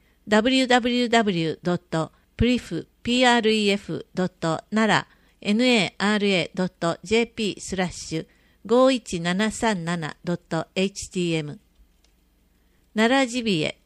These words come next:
で検索。普通地盤十八ページ、上から十センチ、右端にキューアールコードがあります。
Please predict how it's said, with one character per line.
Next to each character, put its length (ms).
で 140
検 300
索。 380
普 140
通 240
地 100
盤 340
十 200
八 280
ペ 220
ー 20
ジ、 240
上 200
か 160
ら 120
十 140
セ 300
ン 100
チ、 380
右 200
端 300
に 240
キ 140
ュ 80
ー 40
ア 60
ー 40
ル 60
コ 140
ー 60
ド 100
が 80
あ 60
り 100
ま 180
す。 200